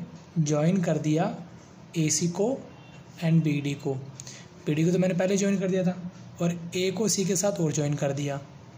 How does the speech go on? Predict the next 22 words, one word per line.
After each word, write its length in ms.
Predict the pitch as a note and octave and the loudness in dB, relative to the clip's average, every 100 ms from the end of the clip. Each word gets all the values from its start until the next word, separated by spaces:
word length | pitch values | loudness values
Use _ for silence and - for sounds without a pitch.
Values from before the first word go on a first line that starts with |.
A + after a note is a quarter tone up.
| - - - - | -16 -16 -20 -10
ठीक, 180 | - G3 - - - - - E3 | -6 -4 -6 -18 -18 -18 -6 2
ज्वाइन 280 | E3 F#3+ | 2 4
करने 240 | F3 F3+ F3+ | 2 4 2
के 80 | E3+ | 2
बाद 300 | D3+ C#3 - - - F#3 | 0 -2 -8 -18 -6 -2
मैं 160 | F#3 F3 | 0 0
इस 200 | F3+ - | 0 2
वाले 220 | F#3+ G#3 | 2 2
angle 220 | G3 F#3+ | 2 2
का 120 | F#3+ F#3+ | 2 0
नाम 180 | F#3 | 2
दे 80 | F3+ | 2
देता 200 | F3 F3 | 4 4
हूँ 100 | F3 | 4
वन, 200 | D#3 G#3+ - - - - | 4 2 -2 -12 -18 -6
इसका 280 | D#3+ - G3+ | -2 0 0
नाम 220 | F3+ F3+ | 0 2
दे 120 | E3+ D#3 | 2 2
देता 200 | D#3 E3+ | 2 2
हूँ 140 | D3+ | 2
angle 200 | D3+ D#3+ | 2 4
number 300 | D#3 D#3 | 4 4